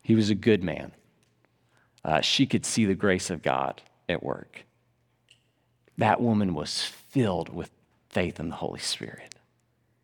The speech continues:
A number of people were brought to Christ through his life. Like, so many people were baptized and brought to Jesus through his life.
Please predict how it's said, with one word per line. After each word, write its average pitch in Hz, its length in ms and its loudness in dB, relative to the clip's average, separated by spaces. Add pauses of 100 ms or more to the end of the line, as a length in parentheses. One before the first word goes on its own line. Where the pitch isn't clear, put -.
(420)
A 139 60 6
number 208 440 10
of 170 120 2
people 175 300 4
were 120 120 8
brought 147 440 4
to 165 80 2
Christ 175 500 2
through 127 120 4
his 143 360 8
life. 123 560 4
Like, 123 160 6
so - 260 8
many 202 200 6
people 202 280 2
were 131 120 8
baptized 135 500 6
and 120 100 -2
brought 147 200 8
to 165 80 0
Jesus 143 280 2
through 165 120 6
his 139 80 4
life. 131 140 6